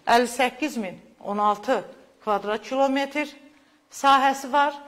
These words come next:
İki yüz səksən iki metr maksimal dərinliyi təşkil edir. Dörd min səkkiz yüz yetmiş bir kub kilometr gölün həcmidir. Tanganika gölü, hansı ki, dedi ki, şirin su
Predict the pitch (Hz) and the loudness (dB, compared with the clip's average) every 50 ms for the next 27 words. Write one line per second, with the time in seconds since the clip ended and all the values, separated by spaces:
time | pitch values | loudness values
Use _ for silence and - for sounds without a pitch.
0 | - - _ _ _ - 233 - - 320 320 294 311 - 277 240 240 240 - 269 | -20 -20 _ _ _ -18 -16 -6 -2 -2 -2 -2 -2 0 0 0 2 2 0 -2
1 | 262 233 233 285 247 220 196 196 - 214 180 - - - 180 175 175 - - - | -2 -2 -4 -6 -4 -4 -6 -6 -6 -8 -8 -8 -10 -10 -10 -10 -10 -10 -12 -8
2 | 208 226 254 269 - 277 277 277 277 277 269 262 269 277 269 - 269 302 311 - | -4 -4 -4 -2 0 0 0 2 0 -2 -4 -6 -6 -8 -6 -6 -6 -6 -6 -8
3 | - 269 254 285 269 277 285 294 294 - - - - - _ _ - 302 311 294 | -10 -8 -8 -8 -6 -6 -6 -8 -8 -10 -16 -20 -20 -20 _ _ -2 -2 0 0
4 | 294 302 294 277 - 294 262 247 254 - 285 240 226 233 202 170 214 226 220 220 | -2 -6 -8 -4 -2 0 -2 0 -2 -6 -8 -6 -6 -8 -8 -4 -2 -2 -2 -2
5 | - 220 208 - - - 294 302 339 339 - - - - - - _ _ _ _ | -4 -10 -12 -12 -8 -4 -2 0 0 -2 -4 -8 -18 -20 -20 -20 _ _ _ _
6 | _ _ _ _ _ _ - - 330 311 - - - - 247 240 226 220 220 254 | _ _ _ _ _ _ 0 2 2 2 2 -2 -6 -2 0 0 0 2 2 0
7 | 269 262 262 311 330 330 339 330 - - - - - _ _ _ _ _ _ _ | -2 -2 -2 -2 -2 -2 -2 -4 -8 -16 -20 -20 -20 _ _ _ _ _ _ _
8 | _ _ _ _ _ _ _ - - _ - 202 202 208 214 240 254 247 202 208 | _ _ _ _ _ _ _ -20 -20 _ -2 2 2 4 4 2 0 -2 -2 -2
9 | 185 180 175 202 190 214 220 202 262 285 302 302 - - - - - - _ _ | -4 -4 -6 -8 -8 -8 -6 -4 -4 -4 -4 -6 -10 -18 -20 -20 -20 -20 _ _
10 | _ - - 262 262 254 254 262 269 269 294 269 - 214 185 - 220 190 196 214 | _ 2 4 4 4 6 6 4 4 2 0 -2 -2 -4 -2 -2 -2 -2 0 0
11 | 247 285 302 254 247 226 220 226 - 247 - 220 214 208 202 196 233 226 - 214 | 0 -2 -2 -2 -4 -4 -4 -4 -6 -8 -8 -6 -4 -4 -2 -2 -4 -4 -4 -4
12 | 233 - - - 220 214 226 220 - - 214 190 175 | -4 -4 -4 -4 -4 -4 -4 -6 -8 -10 -10 -10 -10